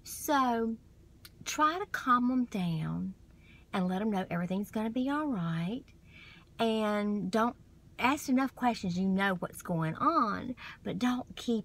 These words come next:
asking so many questions that it sort of irritates them. Why I'm saying that is, in the last several years,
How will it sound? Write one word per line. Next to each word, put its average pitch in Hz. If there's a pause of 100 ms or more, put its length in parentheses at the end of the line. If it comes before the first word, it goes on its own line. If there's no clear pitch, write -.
asking 196
so 190
many 170
questions 175
that 156
it 151
sort 165
of 151
irritates 156
them. - (840)
Why 294
I'm 226
saying 190
that 160
is, 156 (560)
in 277
the 269
last 311
several 226
years, 175